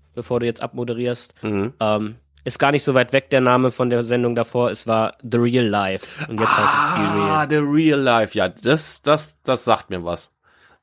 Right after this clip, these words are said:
Speaker 2: The Real Life
Speaker 1: Das war
Speaker 2: mit
Speaker 1: das mit
Speaker 2: Calvin.
Speaker 1: Calvin. Aber Calvin ist leider nicht dabei. Aber vielleicht kommt er jetzt ja in den hundert Folgen.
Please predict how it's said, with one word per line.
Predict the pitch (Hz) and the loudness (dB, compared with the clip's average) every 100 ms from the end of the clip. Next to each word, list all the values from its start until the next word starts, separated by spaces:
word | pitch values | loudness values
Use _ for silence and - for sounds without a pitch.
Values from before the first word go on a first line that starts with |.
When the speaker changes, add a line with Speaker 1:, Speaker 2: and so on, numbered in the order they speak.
| - | -10
Speaker 2:
The | |
Real | 95 110 107 | -2 0 0
Life | 104 98 | 2 2
Speaker 1:
Das | 131 156 | 2 2
war | |
Speaker 2:
mit | 147 | 0
Speaker 1:
das | - | 0
mit | 87 | 0
Speaker 2:
Calvin. | 135 | 2
Speaker 1:
Calvin. | 117 110 | 2 0
Aber | 104 104 | 0 2
Calvin | 165 190 185 | 2 2 2
ist | 160 | 2
leider | 160 151 | 2 4
nicht | 156 147 | 0 -2
dabei. | 104 95 | -4 -4
Aber | |
vielleicht | 107 151 - | -2 -2 0
kommt | 170 | -2
er | 170 | -2
jetzt | 160 | -4
ja | 160 | -4
in | |
den | 151 | -4
hundert | 147 151 143 | -4 -4 -2
Folgen. | 147 123 | -4 -4